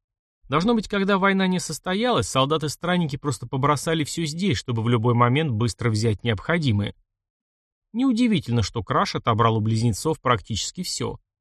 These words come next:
Без коллекции Финна и Мо арсенал странников края был бы почти пустым, если бы не близнецы. Край пришлось бы защищать при помощи пары мелких палок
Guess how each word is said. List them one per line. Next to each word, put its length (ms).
Без 220
коллекции 540
Финна 340
и 20
Мо 240
арсенал 380
странников 600
края 320
был 200
бы 180
почти 400
пустым, 540
если 220
бы 100
не 100
близнецы. 640
Край 260
пришлось 360
бы 120
защищать 520
при 140
помощи 420
пары 320
мелких 420
палок 320